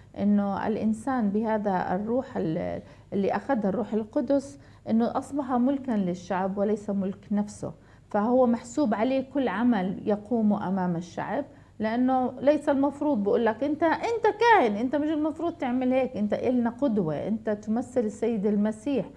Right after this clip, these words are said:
لكن هو بالنهاية كبشر، وبدنا ننظر إنه هذا الكاهن كبشر،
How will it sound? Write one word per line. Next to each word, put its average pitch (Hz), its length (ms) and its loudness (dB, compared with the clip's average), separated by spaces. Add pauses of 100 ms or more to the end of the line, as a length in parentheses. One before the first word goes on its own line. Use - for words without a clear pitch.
(400)
لكن 262 360 2
هو 262 360 4
بالنهاية 233 580 0
كبشر، 240 560 -2
وبدنا 208 240 2
ننظر 254 520 2 (120)
إنه 170 320 -4
هذا 175 120 -4
الكاهن 175 440 -4
كبشر، 180 500 -2